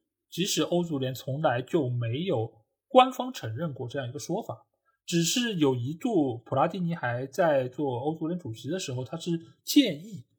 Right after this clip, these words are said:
这些球场是能够达到多少的容纳人数，一般来说他认为最好是有七万人，而且有相应的一些安保条件，包括在周边能够有容纳多少人的一些酒店，包括还有停车场，一些，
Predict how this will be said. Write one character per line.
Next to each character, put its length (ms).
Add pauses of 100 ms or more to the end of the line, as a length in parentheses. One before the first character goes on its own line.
(140)
这 100
些 280
球 280
场 240
是 200
能 260
够 260 (440)
达 140
到 160
多 200
少 220
的 100
容 160
纳 120
人 180
数， 160
一 80
般 140
来 80
说 100
他 220
认 320
为 100
最 220
好 160
是 160
有 80
七 180
万 220
人， 280 (300)
而 100
且 280
有 180
相 260
应 200
的 100
一 160
些 220
安 200
保 160
条 240
件， 320
包 200
括 160
在 160
周 240
边 280 (260)
能 200
够 240
有 300
容 260
纳 180
多 240
少 280
人 280
的 200
一 120
些 380
酒 260
店， 380 (220)
包 80
括 60
还 100
有 80
停 180
车 180
场， 480
一 80
些， 380